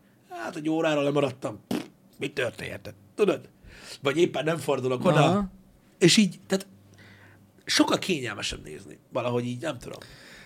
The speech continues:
Speaker 2: Igen, azt amúgy én is soka-, ha-, hallottam, hogy sokan azt csinálják, hogy a lefekvéshez benyomják a vodunkat.
Speaker 1: Igen.
Speaker 2: És akkor
Speaker 1: És
Speaker 2: alszanak.
Speaker 1: pluszba,
Speaker 2: Biztos
Speaker 1: a
Speaker 2: jó
Speaker 1: pluszba
Speaker 2: lehet.
Speaker 1: vodnézés. Pluszba vodnézés. Nézel egy sorozatot, tudod?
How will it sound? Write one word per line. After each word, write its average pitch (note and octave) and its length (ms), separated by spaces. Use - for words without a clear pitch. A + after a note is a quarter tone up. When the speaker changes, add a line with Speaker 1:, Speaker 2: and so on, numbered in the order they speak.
Speaker 2:
Igen, F4+ 220
azt F3+ 160
amúgy G3 160
én A3 120
is F3+ 100
soka-, D3 340
ha-, D#3 260
hallottam, D3+ 360
hogy C#3 80
sokan B2+ 280
azt B2 160
csinálják, A#2 380
hogy A#2+ 200
a A#2 460
lefekvéshez B2+ 640
benyomják A2+ 540
a A#2+ 60
vodunkat. B2 720
Speaker 1:
Igen. G#2+ 320
Speaker 2:
És - 80
akkor D#3 120
Speaker 1:
És C#3 60
Speaker 2:
alszanak. C3+ 640
Speaker 1:
pluszba, C#3+ 420
Speaker 2:
Biztos D4+ 320
Speaker 1:
a B2 40
Speaker 2:
jó A2+ 60
Speaker 1:
pluszba A3 240
Speaker 2:
lehet. C#3+ 160
Speaker 1:
vodnézés. A2+ 840
Pluszba D3+ 200
vodnézés. - 640
Nézel E3+ 260
egy B2+ 60
sorozatot, B2+ 520
tudod? B2 300